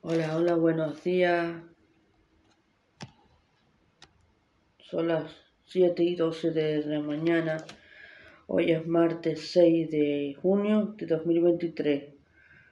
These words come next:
con el programa La estirpe de los libres. Vamos.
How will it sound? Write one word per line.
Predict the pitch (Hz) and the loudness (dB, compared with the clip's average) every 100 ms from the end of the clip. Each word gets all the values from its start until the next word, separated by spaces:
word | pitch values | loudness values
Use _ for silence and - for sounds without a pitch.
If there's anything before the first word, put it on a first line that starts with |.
| _ _ _ _ _ _ _ _ _ _ _ | _ _ _ _ _ _ _ _ _ _ _
con | - 165 | -2 0
el | 160 | 0
programa | 156 160 165 180 180 180 - _ _ _ _ _ _ _ _ _ _ | 2 4 4 4 2 0 -10 _ _ _ _ _ _ _ _ _ _
La | 165 160 | -2 -2
estirpe | 160 175 165 180 | 0 0 2 4
de | 170 | 4
los | 156 | 4
libres. | 160 156 139 - - _ _ _ _ - _ _ _ _ - - _ _ - _ _ _ _ _ _ _ _ _ _ | 0 -2 -2 -4 -14 _ _ _ _ -20 _ _ _ _ -20 -20 _ _ -20 _ _ _ _ _ _ _ _ _ _
Vamos. | 151 151 151 147 - - | -2 0 2 0 -6 -18